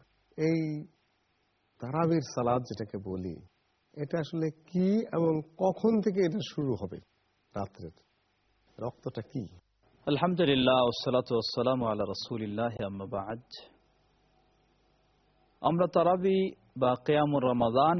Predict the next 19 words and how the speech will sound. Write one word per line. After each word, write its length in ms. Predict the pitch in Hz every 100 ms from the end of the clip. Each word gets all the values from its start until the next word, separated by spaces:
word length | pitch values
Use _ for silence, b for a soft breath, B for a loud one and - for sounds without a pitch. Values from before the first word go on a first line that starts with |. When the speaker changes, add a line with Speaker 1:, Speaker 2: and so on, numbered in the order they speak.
| -
Speaker 2:
সম্পর্কে 500 | 160 143 139 - 131
দীর্ঘ 280 | 110 107 107
আলোচনা 420 | 117 113 - 147 139
শুনেছি। 460 | 151 151 - 147 139 160 _ _ _ _ _ _ _ _ _ _ _ _ -
এ 60 | 180 -
সময়ে 300 | 190 214 220
মূলত 440 | 202 190 185 - 175 170 165 160 -
আমরা 320 | 127 139 135
রাসূল 280 | 127 - 185
সাল্লাল্লাহু 520 | 170 135 131 139 131
আলাইহি 260 | 117 117 120
ওয়াসাল্লাম 520 | 120 127 107 120 147
থেকেও 300 | 165 151 165
যদি 260 | 151 143
লক্ষ্য 340 | 147 131 - 139
করি, 380 | 160 143 143 151 _ _ _ _
তাহলে 320 | 143 139 127
পাওয়া 320 | 117 110 123
যায় 340 | 123 123 95